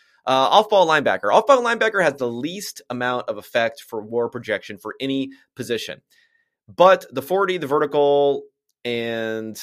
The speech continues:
the broad jump matter somewhat as far as draft position is concerned. Uh, the potential L B one here, Nakobe Dean,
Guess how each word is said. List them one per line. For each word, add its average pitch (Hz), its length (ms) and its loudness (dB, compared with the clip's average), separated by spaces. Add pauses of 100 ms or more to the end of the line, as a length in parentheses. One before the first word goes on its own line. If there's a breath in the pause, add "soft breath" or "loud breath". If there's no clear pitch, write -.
(440)
the 113 180 -10
broad 113 300 0
jump 113 180 0
matter 107 320 -2
somewhat 131 480 -2
as 120 80 -14
far 104 220 -4
as 101 60 -12
draft 107 380 -2
position 95 380 -16
is 90 120 -12
concerned. 90 520 -12 (420 soft breath)
Uh, 110 320 -2
the 104 100 -6
potential 185 420 -2
L 135 200 2
B 127 180 -8
one 156 340 -2
here, 143 320 -2
Nakobe 120 320 -4
Dean, 139 460 -4